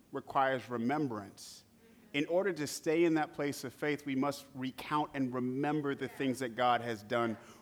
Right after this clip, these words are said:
Speaker 1: Remember the testimonies in which God has brought you through. That keeps us there. And the third point I want to bring up is the promise is connected to glory, right? What God has spoken in you and through you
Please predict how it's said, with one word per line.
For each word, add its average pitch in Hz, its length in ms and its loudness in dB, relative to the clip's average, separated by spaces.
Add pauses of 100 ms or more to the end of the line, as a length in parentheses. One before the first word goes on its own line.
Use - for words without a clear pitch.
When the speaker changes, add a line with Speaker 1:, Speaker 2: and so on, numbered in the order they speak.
Speaker 1:
Remember 151 520 2
the 135 120 2
testimonies 135 880 0
in 123 80 0
which 123 180 -2
God 135 200 2
has 127 160 -4
brought 135 440 4
you 131 140 0
through. 117 400 -4 (240)
That 143 220 0
keeps - 320 -4
us 120 140 -8
there. 113 260 -4 (340)
And 135 100 2
the 131 80 2
third 175 300 2
point 143 220 2
I 127 40 4
want 123 180 2
to 120 60 2
bring 117 300 0
up 110 340 0 (340)
is 123 160 -2
the 120 120 -2
promise 147 760 2
is 135 160 -6
connected 123 580 -4
to 113 140 -10
glory, 104 420 -6 (600)
right? 127 260 -2 (280)
What 143 160 -2
God 156 240 10
has 170 140 6
spoken 170 580 2
in 156 280 0
you 156 160 2
and 131 180 0
through 196 240 -6
you 117 360 0